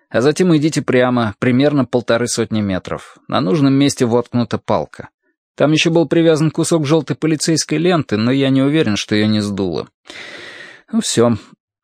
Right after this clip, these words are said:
Удачи, детектив». Он проводил Гурни к выходу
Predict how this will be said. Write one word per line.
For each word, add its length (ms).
Удачи, 460
детектив». 640
Он 180
проводил 440
Гурни 420
к 120
выходу 560